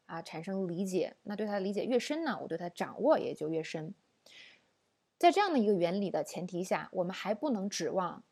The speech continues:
使用单一源头来记忆词汇。什么叫单一源头？拿本单词书，这个背下来我就会所有的词了。我们已经知道这是不可能的了。所以你必须从很多渠道来认识单词，比如说学美剧、电影、真人秀，啊，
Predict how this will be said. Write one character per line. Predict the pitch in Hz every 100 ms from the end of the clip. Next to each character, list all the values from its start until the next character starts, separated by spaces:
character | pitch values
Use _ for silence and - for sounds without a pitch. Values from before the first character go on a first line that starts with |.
| _ -
使 | - 170
用 | 214 - -
单 | 262 269 240
一 | 240 220
源 | 180 175 214
头 | - 160
来 | 165 151
记 | 151 156
忆 | 160
词 | - -
汇。 | - 160 -
什 | -
么 | 220
叫 | 220
单 | 196
一 | 196
源 | 175 175
头？ | 151 175
拿 | 190
本 | 220 214
单 | 208 208
词 | 190
书， | 196 208 - _
这 | 202 165
个 | 160 -
背 | 233
下 | 185
来 | 156 156 -
我 | 156
就 | 170
会 | 185 180
所 | 165
有 |
的 | 156
词 | 160 -
了。 | 156 151 _ - -
我 | 180
们 | 202
已 |
经 | 214
知 | 220
道 | 214
这 | 190
是 | 233
不 | 262
可 | -
能 | 165 151
的 | 208
了。 | 208 - - _ _ _ _
所 | -
以 | 311
你 | 262
必 | 214
须 | 311 302
从 | 247
很 | 269 170
多 | 190 285
渠 | - 214
道 | 254 233
来 | 170
认 | 175
识 | 175
单 | 165 170
词， | - 165
比 | 160
如 | 160
说 | 170
学 | 170 165
美 | 170 175
剧、 | 170 165
电 | - 185 170 165
影、 | 139 82 - 185
真 | - 202
人 | 196 214
秀， | - 214 165 - - _ - _ _
啊， | 175 165